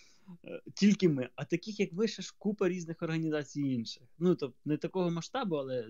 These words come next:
значно більшої кількості. І я вже сьогодні,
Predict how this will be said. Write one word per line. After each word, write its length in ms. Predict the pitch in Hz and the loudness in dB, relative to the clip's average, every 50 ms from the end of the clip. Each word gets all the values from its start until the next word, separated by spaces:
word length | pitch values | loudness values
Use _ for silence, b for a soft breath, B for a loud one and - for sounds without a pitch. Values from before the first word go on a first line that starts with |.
| 120 127 123 - | -8 -12 -14 -14
значно 400 | 131 135 143 165 160 - - 160 | -12 -8 -4 -4 -4 -4 -4 -4
більшої 300 | 151 151 160 - - 160 | -4 -4 -4 -6 -6 -10
кількості. 640 | - - 151 131 123 - - - - - - - - _ b b b b b b b b b b | -6 -4 -4 -4 -4 -6 -8 -12 -18 -18 -18 -20 -20 _ b b b b b b b b b b
І 600 | - 135 143 147 147 147 147 147 143 147 143 131 - - | -2 2 4 4 4 4 4 4 2 0 -2 -4 -8 -8
я 240 | 131 135 156 170 | 0 2 4 4
вже 160 | 185 190 208 202 | 4 4 2 0
сьогодні, 340 | - 202 190 185 190 190 | 0 -2 -2 -2 -2 -4